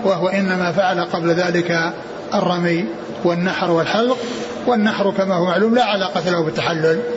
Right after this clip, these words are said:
لأن الأمور التي يحصل بها التحلل ثلاثة والنحر ليس منها، لأن النحر ليس لازما للحجاج جميعاً، لأن المفردين لا هدي عليهم،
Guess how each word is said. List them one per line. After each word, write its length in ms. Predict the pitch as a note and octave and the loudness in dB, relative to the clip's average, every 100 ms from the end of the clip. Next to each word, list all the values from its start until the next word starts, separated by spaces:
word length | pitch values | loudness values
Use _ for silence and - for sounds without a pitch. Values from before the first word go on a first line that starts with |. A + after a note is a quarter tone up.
| - - - - | -6 -8 -10 -2
لأن 300 | E3 F3 F#3 | 0 0 0
الأمور 420 | F#3 F3+ F#3+ G#3 F#3 | 0 2 2 2 2
التي 160 | F3+ | 2
يحصل 240 | F3 G#3 F#3 | 0 2 2
بها 140 | F3 | 2
التحلل 480 | E3+ - G3+ A3+ G#3+ | 0 -2 2 2 4
ثلاثة 460 | F#3+ A3 A3+ A#3+ A#3 - - | 2 2 4 2 0 -6 -2
والنحر 400 | G3 G3 G#3+ G3 | 0 2 0 2
ليس 240 | F#3+ A#3 A3 | 4 2 2
منها، 520 | G3 G3 E3+ F3 F3 - - - - - | 2 2 2 0 -2 -4 -8 -10 -10 -4
لأن 340 | E3+ F3+ G3+ G3 | 0 2 2 2
النحر 400 | F#3+ G#3 G3+ G3 | 4 2 2 2
ليس 280 | A#3 B3 G#3+ | 4 2 2
لازما 420 | A3 G#3+ G3+ G#3 | 2 2 2 2
للحجاج 580 | G3+ - G3+ E3+ G3+ F#3+ E3+ | 2 0 -2 0 0 0 -2
جميعاً، 520 | F#3+ F#3+ F3+ D#3 F3 - - - - - - - E3 | 0 0 0 0 -2 -6 -10 -12 -10 -12 -12 -4 0
لأن 240 | F3+ G3 | 2 2
المفردين 560 | G3+ G3 G#3+ G#3+ A3 A3+ | 2 2 2 4 4 4
لا 220 | A#3+ G#3+ | 4 2
هدي 200 | G3+ G3 | 2 2
عليهم، 540 | F3+ G3 F#3 E3+ F3 | 2 2 2 2 -2